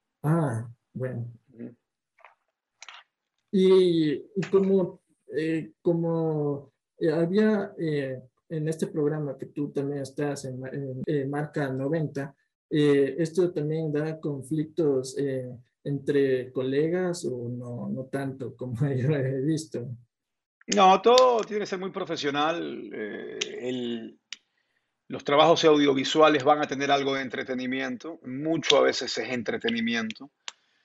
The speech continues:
Speaker 2: pero entretenimiento con una firmeza en tu argumento. O sea, tampoco es que es un guión. Simplemente tú piensas distinto, yo pienso distinto y vamos aquí a, a exponer otros criterios de una manera un poco más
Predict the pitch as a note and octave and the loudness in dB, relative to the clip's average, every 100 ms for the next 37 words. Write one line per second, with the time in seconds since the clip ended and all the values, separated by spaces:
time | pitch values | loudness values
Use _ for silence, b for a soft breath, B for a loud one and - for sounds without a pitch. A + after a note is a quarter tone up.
0 | B - G#3 G3+ F3+ F3 F#3 G3+ G#3+ F#3 | B 4 6 6 4 6 6 6 6 6
1 | E3 F3+ F3+ - E3+ C#3+ D#3+ D#3+ G3 - | 4 4 2 4 2 4 2 2 -2 0
2 | D3 B2 B2 C#3+ B2 G#2+ - - _ _ | 0 0 0 0 -2 -4 -12 -18 _ _
3 | - - A2+ - C#3+ F3 - D3 C#3 D3 | -12 -10 -4 0 0 0 -4 -4 -4 -4
4 | B2 B2+ B2 G2+ - _ _ _ _ _ | -2 0 0 -2 -10 _ _ _ _ _
5 | _ - G#2 B2+ C#3 C#3+ D3 C3+ C#3+ C#3+ | _ -10 -4 -2 2 0 0 0 2 4
6 | D#3+ D#3 E3+ E3+ G3+ G3 F3+ D#3+ E3+ D3+ | 4 2 0 2 6 6 4 2 2 2
7 | E3+ E3+ - D#3 D3+ D3 C3+ - D3+ D3+ | 0 0 4 6 6 2 -2 2 6 6
8 | - B2+ B2 - B2 B2+ C#3 C#3+ C#3+ C#3+ | 4 0 0 -2 -2 -2 -4 -4 -2 2
9 | C#3 C#3+ D3+ - B B B B B - | 2 0 -4 -6 B B B B B 0
10 | D#3 D3+ D#3 C#3+ - F3+ F#3 F#3 D#3+ D3 | 6 8 6 4 2 4 6 4 4 6
11 | D#3+ E3 - - | 6 6 0 -12